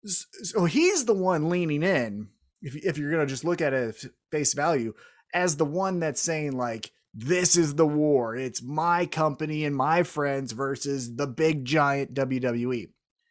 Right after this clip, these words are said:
So, again, never say never, but it doesn't seem like, uh, W W E would be like,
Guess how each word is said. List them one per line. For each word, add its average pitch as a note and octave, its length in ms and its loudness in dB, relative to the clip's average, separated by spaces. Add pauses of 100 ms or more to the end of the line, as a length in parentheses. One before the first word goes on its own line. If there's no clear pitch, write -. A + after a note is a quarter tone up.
(1080)
So, F#3 680 6
again, E3 280 2
never D#3 220 2
say C3+ 200 -4
never, A3 520 0 (160)
but A4 80 -2
it A4+ 100 -2
doesn't D4+ 340 -6
seem C4+ 280 -8
like, B3+ 460 -4 (520)
uh, G#3+ 420 0
W A3+ 260 2
W A3 180 4
E A3+ 60 0
would G#3 160 2
be G3+ 160 2
like, G3 240 4